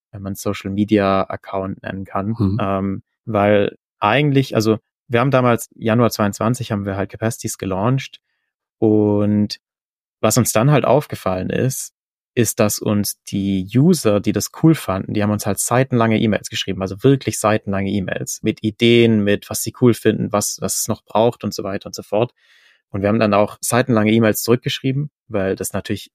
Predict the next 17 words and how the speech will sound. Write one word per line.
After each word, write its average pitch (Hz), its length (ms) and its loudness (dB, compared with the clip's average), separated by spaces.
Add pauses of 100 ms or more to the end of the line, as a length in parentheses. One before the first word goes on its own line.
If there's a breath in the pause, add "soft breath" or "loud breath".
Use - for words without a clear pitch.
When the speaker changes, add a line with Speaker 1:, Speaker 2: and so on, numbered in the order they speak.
Speaker 1:
also 98 180 -4
das 104 140 -4
ist - 60 -6
genau 117 220 4
das, 107 180 0
was 110 140 -4
du 110 120 -12
willst. 120 340 0
Also 95 160 -4
in 98 80 -4
der 98 100 -6
frühen 110 260 2
Speaker 2:
Mhm. 98 40 0
Speaker 1:
Phase 117 320 0
von 101 160 -4
einem 98 80 -6
Startup 107 460 0